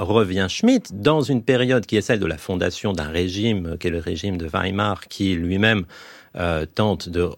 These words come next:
remettre de l'ordre, d'imposer son autorité après des événements révolutionnaires auxquels les sociodémocrates allemands, euh, euh, ont, euh, à l'écrasement, euh, du, de, de, desquels, euh, ont participé le, le, le gouvernement social-démocrate allemand. Et lorsque Schmitt, donc,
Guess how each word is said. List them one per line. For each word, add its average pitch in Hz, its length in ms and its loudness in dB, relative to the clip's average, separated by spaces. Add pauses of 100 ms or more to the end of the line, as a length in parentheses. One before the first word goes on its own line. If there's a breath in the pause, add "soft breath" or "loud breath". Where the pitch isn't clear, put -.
remettre 101 600 0
de 82 160 -4
l'ordre, 101 260 2
d'imposer 95 400 0
son 101 220 0
autorité 104 540 2
après 101 340 0
des 87 160 -2
événements 95 380 0
révolutionnaires 92 840 2
auxquels 92 320 2
les 82 100 -2
sociodémocrates 85 800 -2
allemands, 85 420 0
euh, 80 140 0 (400 loud breath)
euh, 80 220 -8
ont, 82 320 -8
euh, - 560 -10
à - 20 -10
l'écrasement, 110 600 4
euh, 92 120 -4
du, 90 140 -8
de, 90 220 -6
de, 87 160 -8
desquels, 95 340 -4
euh, 90 420 -8
ont 101 100 -10
participé 98 720 -4
le, 87 120 0
le, 90 280 -2
le 95 120 -4
gouvernement 90 480 -2
social-démocrate 87 800 -4
allemand. 180 360 4 (440 loud breath)
Et 131 140 6
lorsque 143 480 2
Schmitt, 139 380 0
donc, 117 360 2